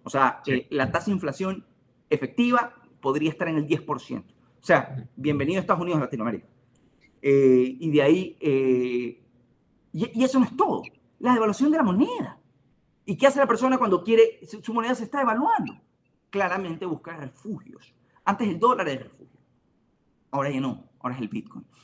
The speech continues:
Speaker 1: ¿Qué hizo
Speaker 2: Ujú.
Speaker 1: Estados Unidos? Y dijo, "No voy a utilizar una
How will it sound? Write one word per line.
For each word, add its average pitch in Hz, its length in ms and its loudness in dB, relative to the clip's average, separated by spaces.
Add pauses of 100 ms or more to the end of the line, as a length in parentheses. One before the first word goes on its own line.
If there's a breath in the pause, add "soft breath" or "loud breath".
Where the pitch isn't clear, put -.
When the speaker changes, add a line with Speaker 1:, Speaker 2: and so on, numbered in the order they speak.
(140 soft breath)
Speaker 1:
¿Qué 202 100 2
hizo - 100 -4
Speaker 2:
Ujú. 190 60 -4
Speaker 1:
Estados 196 240 0
Unidos? 208 460 0 (280)
Y 165 80 0
dijo, 170 500 0
"No 233 640 6
voy 190 460 2
a 135 60 -6
utilizar 123 800 -10
una 120 440 -12